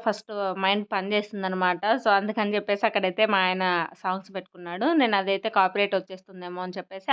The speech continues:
ఆఫ్ చేశాను. తర్వా-, తర్వాత వచ్చేసి పిల్లలకి ఎప్పుడైనా సరే అండి, స్కూల్కి వెళ్ళేటప్పుడు పాలు ఖచ్చితంగా తాపాల్సిందే. So పాలు కాగాయి, ఆఫ్ చేసేసాను. తర్వాత వచ్చేసి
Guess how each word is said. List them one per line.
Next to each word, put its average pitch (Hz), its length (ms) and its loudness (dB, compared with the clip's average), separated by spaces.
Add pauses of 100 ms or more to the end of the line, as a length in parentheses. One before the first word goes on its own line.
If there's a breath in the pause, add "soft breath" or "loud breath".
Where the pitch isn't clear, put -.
ఆఫ్ 180 160 0
చేశాను. 202 400 0 (500 loud breath)
తర్వా-, 240 320 4
తర్వాత 247 280 6
వచ్చేసి 240 440 2
పిల్లలకి 233 380 2
ఎప్పుడైనా 233 380 2
సరే 220 200 8
అండి, 214 200 -2
స్కూల్కి 233 320 -2
వెళ్ళేటప్పుడు 208 480 2 (120)
పాలు 214 340 0
ఖచ్చితంగా 233 600 -4
తాపాల్సిందే. 208 600 2 (220)
So 240 100 6 (220)
పాలు 214 320 -2 (100)
కాగాయి, 208 440 2 (100)
ఆఫ్ 196 160 -2
చేసేసాను. 202 500 -4 (440 loud breath)
తర్వాత 240 300 4
వచ్చేసి 226 240 0